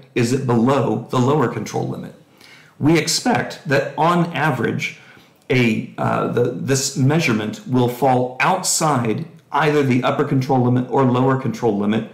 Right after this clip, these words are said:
five percent of the time, because two standard deviations in normally distributed data give us that kind of, uh, expectation.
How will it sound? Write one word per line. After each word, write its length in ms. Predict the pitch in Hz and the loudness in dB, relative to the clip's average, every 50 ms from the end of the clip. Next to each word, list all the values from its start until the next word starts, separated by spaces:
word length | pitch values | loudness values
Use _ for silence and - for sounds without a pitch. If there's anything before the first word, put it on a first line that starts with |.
| - - - - - | -20 -20 -20 -20 -20
five 360 | - - - 143 139 147 143 143 | -10 -2 0 0 2 2 -2 -2
percent 380 | - 165 151 - - 110 104 - | -2 -2 -2 0 0 -2 -2 -2
of 140 | 110 101 107 | -4 -4 -4
the 60 | 107 | -6
time, 500 | 110 - 139 123 107 107 - 135 131 - - - - - _ _ _ _ | -6 -2 -2 -2 -2 -2 -4 -6 -8 -8 -12 -20 -20 -20 _ _ _ _
because 500 | - 127 127 120 131 117 113 - - - - | -2 0 0 2 2 0 0 -2 -6 -8 -8
two 220 | - - 151 151 | 0 2 2 2
standard 400 | 147 - - 131 127 131 127 123 | 2 0 2 2 2 4 2 2
deviations 1000 | 117 117 117 113 110 110 110 113 110 - - 113 107 110 110 110 - - - - - | 2 2 2 2 2 2 2 2 0 0 0 0 0 0 0 -2 -4 -8 -14 -12 -4
in 220 | - 107 101 107 | -2 0 2 2
normally 540 | 113 120 123 127 123 117 113 110 104 104 - - - | 4 4 4 4 4 4 4 2 0 -2 -6 -8 -6
distributed 500 | 117 113 - - 123 113 110 107 107 110 | -6 -4 -2 -2 0 0 0 -2 -2 -2
data 420 | 123 131 127 120 117 117 117 - - - - - - _ _ - | 0 2 2 2 2 0 -2 -4 -12 -18 -20 -20 -20 _ _ -2
give 180 | - 135 131 | 0 2 2
us 220 | 123 120 117 - - | 2 2 0 -2 -2
that 220 | - 127 123 - | -2 -4 -4 -4
kind 240 | - 113 113 113 110 | -4 -2 0 0 0
of, 340 | 110 107 107 - - - - | 0 -2 -2 -6 -12 -14 -8
uh, 320 | - 110 107 107 110 - - | -4 -2 -2 -2 -2 -4 -4
expectation. 760 | 123 127 - - 131 - - - 113 - - - - - | -4 -6 -4 -4 -6 -6 -6 -8 -8 -8 -8 -10 -10 -12